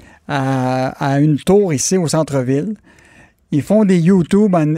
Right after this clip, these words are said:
en sollicitant les gens pour, euh, de l'argent.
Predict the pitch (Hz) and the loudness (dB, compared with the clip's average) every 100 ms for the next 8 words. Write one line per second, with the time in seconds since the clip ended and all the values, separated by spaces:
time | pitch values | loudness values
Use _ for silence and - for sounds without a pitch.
0 | - 160 147 139 139 - 214 190 - - | -4 -4 -2 0 -2 0 0 0 -4 -2
1 | 214 175 143 135 165 185 - 160 143 123 | 0 2 2 2 -2 -2 -2 0 0 -2
2 | 127 131 131 131 - 131 151 147 127 127 | -4 -2 -2 -4 -4 -2 0 0 -2 -2